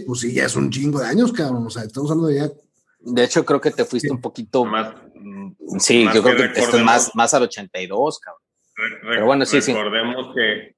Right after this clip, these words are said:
Speaker 3: que Coda, el proyecto, empieza en el ochenta y nueve, güey, pero se les hace grabar el disco hasta el noventa y tres. Entonces, o sea,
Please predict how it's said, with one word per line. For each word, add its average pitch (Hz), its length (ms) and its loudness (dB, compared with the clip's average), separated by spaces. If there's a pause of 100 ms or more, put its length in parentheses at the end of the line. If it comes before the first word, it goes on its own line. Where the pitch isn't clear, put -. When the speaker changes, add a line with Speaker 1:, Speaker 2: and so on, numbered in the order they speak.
Speaker 3:
que 113 220 0
Coda, 120 360 2
el - 140 0
proyecto, 110 560 -2
empieza 113 460 -2
en 123 100 0
el 117 120 2
ochenta 95 600 -2
y 87 60 -8
nueve, 101 600 -2
güey, 82 180 -10 (240)
pero 92 280 -4
se 92 160 -4
les 90 240 -8
hace 90 280 -4
grabar 104 440 2
el 110 100 0
disco 95 320 -8
hasta 107 220 -2
el 101 100 0
noventa 92 500 -6
y - 60 -12 (140)
tres. - 680 -2 (100)
Entonces, 95 800 -6 (220)
o 92 140 -16
sea, 92 520 2